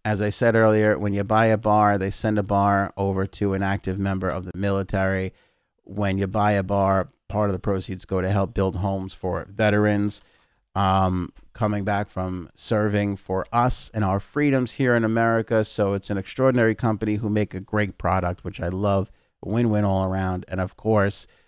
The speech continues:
when you buy from them, it helps support our podcast here, which we greatly do appreciate. So grab a couple of bars of soap. They've got some new shower gels and some gift items to talk about as we head into the holidays. We'll be getting into that for sure.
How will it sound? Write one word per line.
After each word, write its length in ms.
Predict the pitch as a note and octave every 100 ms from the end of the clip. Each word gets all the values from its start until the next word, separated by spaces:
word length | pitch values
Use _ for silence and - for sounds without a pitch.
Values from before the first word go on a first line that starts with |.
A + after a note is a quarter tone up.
| _
when 140 | - G2+
you 80 |
buy 300 | G2 A2+ A2+
from 300 | A2 - A#2
them, 360 | F3 D#3+ C#3+ C3 - _ _ _
it 120 | A2+
helps 200 | A2 A2
support 440 | - F#2+ - G2 G2
our 280 | F#2+ F#2 F#2
podcast 720 | - F2 F2+ - E2+ - -
here, 240 | - D#2+ C2+
which 220 | C#2+ -
we 80 | F2
greatly 420 | - F2 A#1+ E2+
do 220 | - E2
appreciate. 680 | - - - A#1+ - G1+ G1+
So 160 | -
grab 260 | E2 A#2+ A#2+
a 40 |
couple 340 | A#2+ B2+ A2 A2
of 60 |
bars 280 | G#2+ A2 G#2+
of 80 | G2
soap. 360 | - B2 A2+ - - _ _
They've 180 | F#2+ G2
got 240 | G2+ G2+
some 300 | - G#2 G2
new 460 | G2+ G#2 G#2 G2+ G2+
shower 520 | - - F#2+ A#2 C#3+
gels 760 | B2+ A#2 G#2+ G#2+ A2 A2+ A#2+ - -
and 180 | F#2+
some 180 | F#2+ G2
gift 280 | G2 B2 A#2+
items 400 | G#2+ G#2+ G#2 G2+
to 100 | G#2
talk 300 | F#2+ G2 G2+
about 240 | G#2 G2+
as 140 | G2 G2
we 100 | G2+
head 140 | G#2+
into 180 | G2+ G2
the 140 | G2
holidays. 480 | G2 A#2+ A#2 A2 G#2
We'll 80 | G2+
be 80 | G2
getting 260 | G#2+ G#2
into 220 | G2+ G2+ G2+
that 160 | G2
for 120 | -
sure. 440 | F#2 - G#2 G2